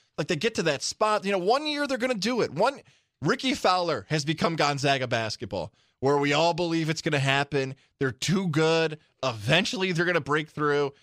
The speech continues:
You know, those same characteristics are people who choke. So Rickie Fowler blew that. But what do you think about that scenario I tossed out? Maybe it's just viewership in sports, that post Stanley Cup, post N B A Finals,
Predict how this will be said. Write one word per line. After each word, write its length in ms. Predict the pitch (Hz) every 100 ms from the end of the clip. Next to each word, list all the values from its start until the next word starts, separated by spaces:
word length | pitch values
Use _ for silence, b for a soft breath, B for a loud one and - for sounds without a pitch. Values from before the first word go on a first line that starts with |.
| b
You 60 | 165
know, 100 | 180
those 240 | 202 208
same 320 | - 202 214
characteristics 1040 | 202 196 196 185 185 185 - 160 - - - b b -
are 100 | 143
people 300 | 196 190 185
who 100 | 180
choke. 520 | - 196 156 - - _ _ _ _ _ _ _
So 100 | -
Rickie 300 | 135 190 196
Fowler 340 | 180 180 156 123
blew 440 | 104 135 156 170
that. 280 | 131 92 107
But 180 | 160 - _ _ 143 - _ _ _
what 120 | 202
do 60 | 294
you 60 | 302
think 100 | 277
about 140 | 233
that 140 | 190 165
scenario 340 | 170 165 147
I 80 | 123
tossed 360 | - 123 113 117
out? 160 | 92
Maybe 220 | 120 175 190
it's 100 | -
just 200 | 160 113
viewership 600 | 101 156 160 135 135 107
in 80 |
sports, 400 | 101 - 110 90
that 160 | - - b b -
post 440 | 185 233 277 -
Stanley 440 | - - 208 208 202
Cup, 360 | 180 160 147 - _ _
post 380 | - 226 247 -
N 160 | 190
B 140 | 185 175
A 100 | 165
Finals, 500 | 147 147 139 131